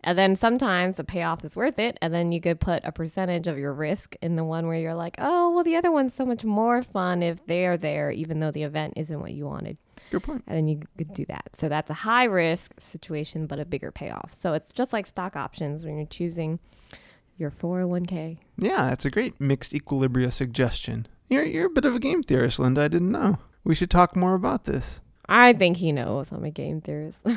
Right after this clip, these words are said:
Speaker 2: right, let's wrap this up. One last thing, just to add some color. In the classic Battle of the Sexes game, we talk about the options of going to either the opera or the football game.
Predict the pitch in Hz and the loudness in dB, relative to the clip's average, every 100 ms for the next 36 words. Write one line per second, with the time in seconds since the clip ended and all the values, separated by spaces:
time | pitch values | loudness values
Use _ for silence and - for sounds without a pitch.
0 | 185 226 262 151 160 160 160 165 - 165 | -2 -6 4 8 10 10 8 6 6 4
1 | 139 135 131 147 143 156 156 156 - 143 | 8 8 6 4 6 8 6 4 6 6
2 | 135 135 127 139 123 - 143 - 107 110 | 6 6 4 4 4 4 2 4 2 4
3 | 190 - _ - - - - - - _ | 0 -6 _ -20 -20 -20 -20 -20 -20 _
4 | 160 143 139 - 147 139 - 127 123 131 | 4 8 6 6 6 6 6 2 6 6
5 | 131 127 127 - 117 - 117 117 113 131 | 6 4 2 0 0 0 -2 2 2 4
6 | 131 - 120 120 117 113 - - 123 123 | 2 2 2 4 4 2 0 -2 2 4
7 | - 120 113 113 120 117 113 - 117 117 | 4 4 2 2 4 6 6 4 4 6
8 | 123 120 113 117 131 143 139 127 - 127 | 6 6 6 4 6 8 8 6 4 0
9 | - 127 127 131 160 | 4 4 4 2 2